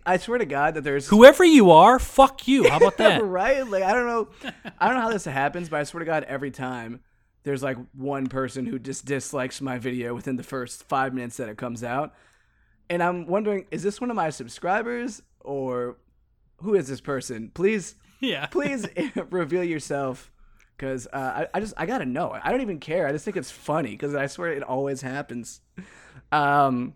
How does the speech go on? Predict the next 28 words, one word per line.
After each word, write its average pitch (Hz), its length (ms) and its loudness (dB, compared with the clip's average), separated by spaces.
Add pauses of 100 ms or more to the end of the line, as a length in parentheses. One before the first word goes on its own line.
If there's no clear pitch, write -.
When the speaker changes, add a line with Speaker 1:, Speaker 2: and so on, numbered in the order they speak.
Speaker 1:
but 170 100 2
yeah, 170 120 10
we're 156 120 6
coming 190 160 0
out 196 100 6
with 180 120 2
a 156 60 0
video 151 380 2
there 139 300 2
that 123 220 -2
actually, 135 600 -2 (920)
I 165 60 0
don't 185 60 4
wanna 185 120 2
give 175 140 0
away 165 160 2
too 151 200 -2
much 156 280 -2
about 160 320 0
it, 156 120 -2
but 131 380 -4
it 135 100 -6
does 147 220 -4
connect 135 460 -4
with 131 260 -4 (560)
me 139 220 -2
and 135 120 -2
Brandon, 135 640 -2